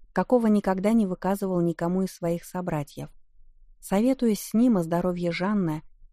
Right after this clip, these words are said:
он имел вид новичка, сомневающегося в себе. Причина заключалась в том, что теперь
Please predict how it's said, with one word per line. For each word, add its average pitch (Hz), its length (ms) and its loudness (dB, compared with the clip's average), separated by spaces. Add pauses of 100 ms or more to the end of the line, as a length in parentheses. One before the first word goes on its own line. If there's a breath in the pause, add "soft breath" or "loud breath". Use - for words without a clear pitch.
(100)
он 185 180 4
имел 202 260 4
вид 190 220 -4
новичка, 180 760 -2
сомневающегося 170 960 -2
в - 40 -20
себе. 151 460 -6 (580)
Причина 208 440 4
заключалась 180 640 -2
в - 100 -20
том, 170 460 -2
что - 220 -6
теперь 190 340 0